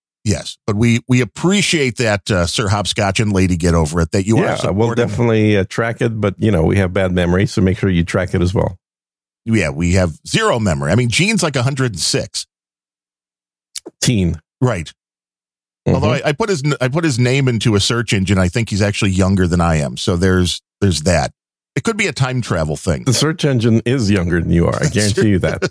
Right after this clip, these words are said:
Speaker 1: <laughs> Yeah, well, that's true too.
Speaker 2: Uh-huh.
Speaker 1: Uh, that is very true. But it's like, that was the, those were the only two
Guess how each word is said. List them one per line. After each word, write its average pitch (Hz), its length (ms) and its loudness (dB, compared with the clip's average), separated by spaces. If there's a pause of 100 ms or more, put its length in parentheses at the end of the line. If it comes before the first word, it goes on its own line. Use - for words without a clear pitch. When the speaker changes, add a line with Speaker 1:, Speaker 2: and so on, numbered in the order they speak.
Speaker 1:
<laughs> - 20 -20 (320)
Yeah, 104 180 -2
well, 101 140 0
that's 101 280 -2
true 98 200 0
too. 85 300 0 (800)
Speaker 2:
Uh-huh. 110 400 -2 (180)
Speaker 1:
Uh, 101 280 2
that 107 200 0
is 123 120 -2
very 139 260 0
true. 165 260 -4 (800)
But 117 160 -2
it's 127 140 -2
like, 123 120 -4
that 156 160 -2
was 156 200 0
the, 131 180 0
those 127 300 -2
were 135 80 2
the 120 160 2
only 123 260 0
two 117 360 0